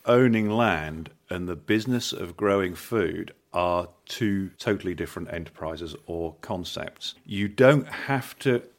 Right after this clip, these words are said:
just because you own a farm doesn't mean to say you have to produce food. There are plenty of other opportunities to do with it. So one extreme is developing it, putting houses on it, but of course that's not a possibility for a lot of land because it's in the wrong place.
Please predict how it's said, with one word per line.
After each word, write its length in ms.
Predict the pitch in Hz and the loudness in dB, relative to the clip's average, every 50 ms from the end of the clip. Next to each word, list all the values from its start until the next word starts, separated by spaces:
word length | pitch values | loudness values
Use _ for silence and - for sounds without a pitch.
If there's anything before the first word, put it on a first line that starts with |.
| _ _ - | _ _ -2
just 180 | 135 123 - | -2 -2 -2
because 160 | - - 156 | 4 4 6
you 140 | 139 147 139 | 8 8 6
own 80 | 131 120 | 6 4
a 40 | 107 | 2
farm 400 | - - 156 135 113 92 90 95 | 0 2 4 4 4 2 0 0
doesn't 300 | 101 113 107 120 123 107 | 0 -2 -2 -2 -4 -4
mean 120 | 104 101 | -6 -6
to 40 | - | -4
say 180 | - 110 101 | -4 -4 -2
you 100 | 101 104 | -2 -4
have 280 | 101 - 117 104 98 - | -4 -4 -8 -8 -8 -8
to 80 | - 101 | -14 -10
produce 460 | - 104 90 98 95 90 87 - - | -10 -8 -6 -6 -6 -4 -4 -6 -8
food. 440 | - - 113 98 85 78 78 76 - _ _ | -2 0 2 2 2 0 -4 -8 -12 _ _
There 200 | 104 101 107 - | 4 4 4 4
are 340 | - 117 110 110 110 - - - _ | 4 2 2 2 2 0 -2 -10 _
plenty 340 | - - 135 147 156 135 135 | 0 2 2 2 4 2 0
of 100 | 117 120 | 4 4
other 240 | 117 107 110 104 | 4 4 6 2
opportunities 760 | 101 98 - 101 - - 120 104 98 85 - - 90 82 - - | 2 0 -2 -8 0 2 2 2 2 0 -4 -6 -4 -4 -4 -4
to 80 | - | 0
do 120 | 107 110 101 | 2 2 2
with 140 | 85 78 | 2 -2
it. 140 | 85 85 - | -4 -8 -8
So 300 | - - 107 98 95 - - _ _ | -4 -2 0 0 0 -2 -8 _ _
one 200 | - 120 135 117 | 6 6 6 6
extreme 400 | 113 101 - - - 110 101 95 | 6 2 -2 -2 0 0 0 0
is 80 | 98 90 | -2 -4
developing 480 | 85 95 82 101 101 107 98 - 98 87 | -4 -2 2 2 2 2 2 -2 -4 -6
it, 160 | 92 - - | -8 -10 -8
putting 220 | - 107 90 82 | -10 -8 -8 -6
houses 400 | 80 92 92 95 95 90 104 90 | -4 -4 -2 -2 0 0 0 0
on 120 | 104 107 117 | 2 0 0
it, 120 | - - | -2 -2
but 80 | - - | -8 -12
of 80 | - | -8
course 240 | - 104 87 - - | -8 -10 -10 -6 -6
that's 240 | 98 87 - - - | -6 -6 -6 -8 -6
not 180 | 90 87 - - | -6 -6 -6 -8
a 60 | - | -12
possibility 720 | - - 101 - - 92 82 90 90 87 - - 87 85 | -10 -8 -8 -6 -6 -6 -4 -4 -6 -6 -6 -6 -6 -6
for 380 | 82 - - 90 85 87 - - | -6 -8 -6 -6 -4 -4 -6 -6
a 60 | - 82 | -6 -6
lot 260 | 82 87 95 95 - | -4 -4 -4 -4 -6
of 100 | 78 - | -6 -8
land 300 | 82 80 78 90 95 80 | -6 -4 -4 -4 -6 -6
because 160 | - 85 80 | -10 -12 -12
it's 140 | 82 71 82 | -10 -10 -10
in 100 | 82 78 | -10 -10
the 80 | 80 | -8
wrong 240 | 82 85 78 78 78 | -8 -8 -8 -8 -10
place. 540 | - - 120 98 98 78 - - - - | -10 -2 -2 -2 -2 -2 -6 -8 -12 -12